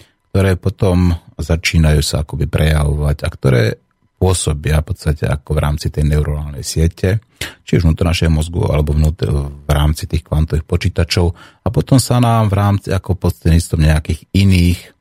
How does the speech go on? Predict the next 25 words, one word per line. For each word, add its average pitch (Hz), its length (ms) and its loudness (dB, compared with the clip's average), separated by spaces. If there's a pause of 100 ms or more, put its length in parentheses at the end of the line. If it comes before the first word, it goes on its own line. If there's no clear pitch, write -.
(380)
reakcií 78 1120 0
samozrejme 69 960 -6
vracajú. 69 640 -4 (560)
Ak 110 80 2
udriete 104 480 0
kladivom, 85 800 2 (160)
povedzme, 76 800 0
do 76 160 -6
nejakej 76 480 -4
steny, 82 640 2 (520)
tak 78 160 0
viete, 76 340 0
že 76 140 2
tá 76 400 -2
stena 82 480 2
neudrie 80 340 0
kladivom 76 460 0
do 78 160 2
vás, 85 400 -2 (160)
ale - 400 -4
tá 78 240 -4
stena 78 400 0
sa, - 160 -6
povedzme, 73 480 -2
nejako 71 640 -4